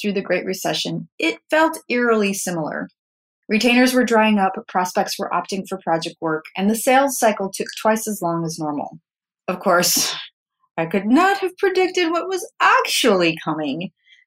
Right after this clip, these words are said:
That shocked pretty much everyone except maybe Bill Gates. That's the bad news. The good news is that we all have a way to control our own destinies through what I will like to call additional revenue streams or income diversification.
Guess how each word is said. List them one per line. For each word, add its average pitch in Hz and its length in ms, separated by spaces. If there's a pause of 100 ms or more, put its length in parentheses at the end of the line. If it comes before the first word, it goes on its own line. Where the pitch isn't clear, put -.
That 311 260
shocked 320 440
pretty 427 340
much 392 200
everyone 208 440
except - 500
maybe 208 280
Bill 175 220
Gates. - 580 (460)
That's - 220
the 190 100
bad - 280
news. - 440 (520)
The 233 80
good 415 280
news 196 300
is 190 200
that 196 180
we 202 120
all 302 220
have 311 160
a 302 80
way 220 160
to 196 80
control 202 420
our 175 220
own 226 280
destinies 175 600
through 208 140
what 226 160
I 285 100
will 247 120
like 190 240
to 226 120
call 170 460
additional 240 560
revenue 175 380
streams 170 720
or 196 240
income 196 560
diversification. 160 1040